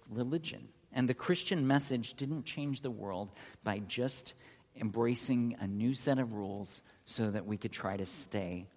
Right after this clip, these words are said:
on God's side and earn his favor. As we think about application, I want you to know that you need to be clean before God in order to relate to him.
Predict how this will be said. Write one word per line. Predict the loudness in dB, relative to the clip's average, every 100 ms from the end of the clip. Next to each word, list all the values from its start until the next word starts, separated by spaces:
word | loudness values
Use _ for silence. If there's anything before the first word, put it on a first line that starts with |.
| -20 -20 _ _ -8
on | -6
God's | -4 -6 -6
side | -8 -8 -8 -12 -20 _ -10
and | -8 -6
earn | -6
his | -8 -8
favor. | -10 -10 -14 -18 -20 _ -20 _ _ _ _ _ _ _ _ _ _ _ _ _ _ _ -20 -20 _ _
As | -2
we | 2
think | 4 6
about | 8 8
application, | 6 4 4 4 4 2
I |
want | 4 4
you |
to | 2
know | 6 8 6 4 -2 -10 -20 -20 -20 _ _ _
that | 0 4
you | 4
need | 4 4
to | 2
be | 2
clean | 0 0 0 2 0
before | -2 -2 0
God | 2 4 4
in | 2
order | 2 0
to | -2 -2
relate | 0 0 -2 -2
to | -4
him. | -2 -4